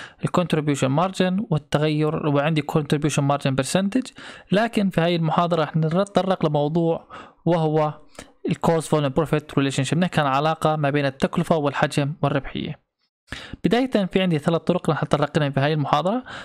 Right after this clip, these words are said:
الطريقة الأولى The Equation Method، طريقة المعادلة. الطريقة الثانية The Contribution Margin Method، طريقة هامش المساهمة.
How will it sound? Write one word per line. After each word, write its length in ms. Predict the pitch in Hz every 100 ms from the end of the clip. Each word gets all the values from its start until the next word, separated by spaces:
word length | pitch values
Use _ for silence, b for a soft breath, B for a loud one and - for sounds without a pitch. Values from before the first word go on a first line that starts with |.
| B -
الطريقة 440 | - 170 185 190
الأولى 320 | 185 165 147
The 120 | 143
Equation 560 | 139 151 165 170 147 143
Method، 180 | 214 254 - - _ _ -
طريقة 200 | - 160 -
المعادلة. 560 | 135 127 139 151 214 247 B B B -
الطريقة 300 | - 214 208
الثانية 340 | 202 202 180
The 40 | 151
Contribution 580 | - 175 165 160 156
Margin 420 | 143 147 160 165 160
Method، 160 | 175 175 B B -
طريقة 300 | 175 - 156
هامش 320 | - 160 185
المساهمة. 580 | 190 180 - 180 180 190